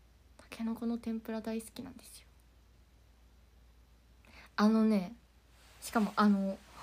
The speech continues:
こうさ、竹をさ、縦に割った形のタケノコの天ぷらじゃなくて、なんか、こう、輪切り？なんか、あの、ギザギザがない、まあ、ギザギザがあってもいいんだけどさ、あの、タケノコってこう、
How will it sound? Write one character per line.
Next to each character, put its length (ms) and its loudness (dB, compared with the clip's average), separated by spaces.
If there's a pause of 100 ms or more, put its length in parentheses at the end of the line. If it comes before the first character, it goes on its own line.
(480)
こ 300 6
う 40 2
さ、 280 0 (100)
竹 360 0
を 120 2
さ、 320 4 (120)
縦 280 0
に 140 6
割 200 0
っ 60 -20
た 80 0
形 420 2
の 100 6
タ 120 -2
ケ 100 4
ノ 120 8
コ 120 2
の 80 6
天 200 -2
ぷ 80 -2
ら 80 2
じ 80 -4
ゃ 20 -2
な 100 -4
く 80 -14
て、 320 -6 (280)
な 100 6
ん 40 2
か、 100 0
こ 360 -6 (640)
う、 60 -2
輪 140 8
切 180 6
り？ 240 0 (320)
な 80 0
ん 20 -2
か、 80 2
あ 40 0
の、 80 -2 (200)
ギ 140 2
ザ 160 6
ギ 100 4
ザ 160 4
が 120 6
な 140 4
い、 120 2
ま 80 2
あ、 20 4
ギ 140 0
ザ 120 2
ギ 120 2
ザ 100 2
が 180 -2
あ 40 2
っ 60 -10
て 140 -2
も 80 2
い 40 4
い 60 4
ん 80 2
だ 100 -2
け 100 -10
ど 60 -10
さ、 60 -14 (140)
あ 40 -14
の、 80 -4
タ 120 -4
ケ 80 2
ノ 120 4
コ 80 0
っ 20 -4
て 80 -6
こ 160 -2
う、 80 0